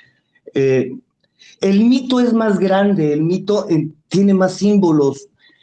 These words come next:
O sea, este, por ejemplo, Zeus es un mito,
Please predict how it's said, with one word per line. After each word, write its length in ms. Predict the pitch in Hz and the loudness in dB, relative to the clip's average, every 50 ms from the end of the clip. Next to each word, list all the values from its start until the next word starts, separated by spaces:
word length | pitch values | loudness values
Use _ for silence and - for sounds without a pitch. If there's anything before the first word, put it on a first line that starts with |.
| _ _ | _ _
O 100 | - - | -8 -6
sea, 240 | 143 - 180 180 180 | -4 -2 0 0 0
este, 440 | 170 170 165 156 160 - - - 147 | 0 0 -2 -4 -6 -8 -4 -4 -4
por 160 | - 151 147 | -2 0 -2
ejemplo, 680 | 147 - - 185 185 190 160 - 156 143 127 113 - - _ _ _ _ _ _ _ _ _ _ _ _ - | 0 0 0 0 0 0 -2 0 -2 0 0 -2 -4 -8 _ _ _ _ _ _ _ _ _ _ _ _ -8
Zeus 540 | - - - 202 208 202 196 196 185 - | -6 -2 0 2 2 2 2 2 0 0
es 180 | 175 175 165 - | -2 -4 -4 -2
un 160 | 180 156 147 | 0 2 2
mito, 460 | 170 190 202 196 - 151 127 107 - | 2 2 2 0 0 -2 -2 -2 -4